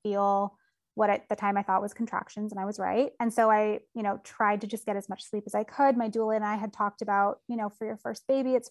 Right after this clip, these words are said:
probably gonna take a little while, so you probably don't have to rush up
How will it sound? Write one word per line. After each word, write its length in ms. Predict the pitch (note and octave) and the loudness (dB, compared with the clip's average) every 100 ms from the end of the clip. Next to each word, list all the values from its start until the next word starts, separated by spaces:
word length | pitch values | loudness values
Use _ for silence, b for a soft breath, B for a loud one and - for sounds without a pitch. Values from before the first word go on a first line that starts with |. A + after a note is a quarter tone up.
| _ | _
probably 380 | B3 C#4 C#4 C#4+ | -2 0 0 -2
gonna 160 | D4+ | -4
take 240 | D4 C#4+ C#4 | -4 -6 -2
a 40 | |
little 260 | C#4 C#4 C4+ | 0 2 2
while, 320 | B3 B3+ C4 | 4 4 2
so 140 | B3+ A3+ | -2 -6
you 140 | A3 | -6
probably 320 | G#3+ A3+ B3 B3 | -6 -4 -2 0
don't 220 | A#3+ B3 | 0 0
have 180 | C4 B3+ | -4 -2
to 120 | B3+ | -4
rush 380 | A#3 A#3+ - - A#3+ | 0 -2 -2 -4 0
up 200 | A3+ | 0